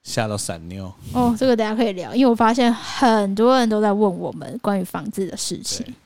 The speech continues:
Speaker 1: 好啦，但是可以回台南就是开心了。
Speaker 2: 对啊，因为郑康郎爸爸一个人住，那他最近终于预约到A Z疫苗。诶，没有，他打
Speaker 1: 没有，他打莫德纳。
Speaker 2: 莫德纳。听说莫德纳第一剂还好。
Speaker 1: 对啊，他打完没什么感觉啊。
Speaker 2: 对，所以我们还是回去想说照顾他一下，发现他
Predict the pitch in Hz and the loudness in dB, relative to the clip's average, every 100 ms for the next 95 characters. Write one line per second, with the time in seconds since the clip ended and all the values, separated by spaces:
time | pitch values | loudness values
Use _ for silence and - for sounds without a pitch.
0 | _ - 92 101 123 131 135 107 104 104 | _ -8 -4 0 2 2 2 2 0 0
1 | 101 98 98 98 90 87 87 82 - _ | 0 0 -2 -4 -6 -6 -8 -12 -16 _
2 | _ 220 214 196 180 185 240 294 254 240 | _ -2 0 0 -4 -2 2 4 4 2
3 | 226 214 202 220 220 202 180 202 190 156 | 2 2 2 2 2 0 -2 -2 -4 -4
4 | 190 - 202 247 220 220 220 220 202 214 | -8 -6 -6 -2 0 0 0 0 0 0
5 | 208 226 220 175 170 269 233 208 202 226 | 2 2 2 0 -4 2 2 4 2 2
6 | 185 - - 277 262 277 240 226 196 - | 0 -2 -2 0 0 0 2 0 -2 -8
7 | - _ 359 392 311 - 320 - 202 196 | -14 _ 4 4 4 0 -2 0 -2 0
8 | 135 110 135 117 110 123 - 262 226 226 | 2 4 2 2 2 2 4 4 4 2
9 | 208 175 _ - _ _ _ _ _ - | -2 -6 _ -20 _ _ _ _ _ 0
10 | 254 262 247 262 226 190 190 196 185 190 | 4 6 6 6 4 2 -4 -4 -4 -6
11 | 196 196 - - - _ _ - 107 110 | -6 -8 -8 -8 -8 _ _ -6 -2 -2
12 | 131 104 101 101 101 90 82 87 78 90 | 2 0 0 -2 -2 -6 -8 -10 -12 -14
13 | - - 98 55 - 208 202 214 202 269 | -14 -8 -6 -6 -6 -4 -4 -4 -2 2
14 | 277 220 - 247 214 202 185 202 208 202 | 2 2 0 0 0 -2 -4 -4 -2 -2
15 | 202 202 202 202 226 233 233 233 233 | -2 -6 -2 0 2 4 4 4 2